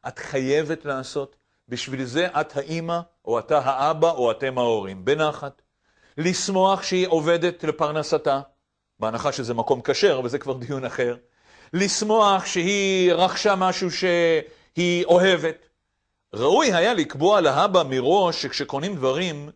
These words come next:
גם לעצמך, כל עוד את גרה בבית הזה, את מתייעצת. אבל תעזבו, היא כבר קנתה.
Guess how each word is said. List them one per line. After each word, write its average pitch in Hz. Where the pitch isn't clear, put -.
גם 165
לעצמך, 160
כל 175
עוד 175
את 117
גרה 160
בבית 156
הזה, 135
את 135
מתייעצת. 120
אבל 131
תעזבו, 202
היא 139
כבר 190
קנתה. 147